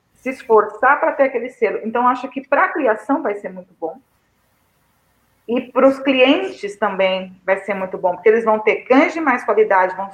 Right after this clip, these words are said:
vão se sentir mais seguros de comprar esse pet, e os criadores vão se, é, vão, eles vão se inspirarem a, a, a fazer melhor e evoluir na criação.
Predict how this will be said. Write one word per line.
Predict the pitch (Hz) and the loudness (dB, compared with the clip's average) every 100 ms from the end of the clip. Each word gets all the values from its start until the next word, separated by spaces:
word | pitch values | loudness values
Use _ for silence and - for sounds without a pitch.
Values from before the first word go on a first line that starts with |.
| - | -8
vão | 202 196 | -6 -6
se | - | -10
sentir | 202 196 208 | -16 -12 -8
mais | 190 185 | -8 -6
seguros | 190 175 190 226 339 370 - | -8 -6 -2 -2 0 -4 -10
de | 180 202 | -12 -8
comprar | 190 180 170 170 160 - - _ - | -8 -6 0 0 0 -4 -18 _ -4
esse | 185 185 | -4 -4
pet, | - 160 160 - - - _ _ _ _ | -4 0 0 -2 -10 -18 _ _ _ _
e | 226 | 0
os | 233 | 0
criadores | - 226 214 208 208 233 226 | 0 0 2 6 6 4 2
vão | 226 233 226 - _ | 0 0 -2 -10 _
se, | 220 220 208 208 _ _ | -4 -2 -4 -8 _ _
é, | 190 180 180 - - 196 | 4 6 6 4 -4 -2
vão, | 208 - - _ _ _ _ _ _ _ _ _ _ _ - | 0 0 -10 _ _ _ _ _ _ _ _ _ _ _ -2
eles | 220 254 | 0 2
vão | 254 | 0
se | 269 | 0
inspirarem | 294 294 320 254 196 196 208 220 208 | -4 -2 0 4 4 4 2 -2 2
a, | 190 | 2
a, | - 180 165 - 170 - | 2 0 0 -4 -10 -10
a | 185 | -6
fazer | 196 190 190 | -6 -4 -6
melhor | 185 170 165 170 | -8 -4 -2 0
e | 175 | -2
evoluir | - 180 185 175 | -4 -6 -6 -8
na | 170 | -10
criação. | 170 180 190 117 104 | -10 -8 -4 -6 -6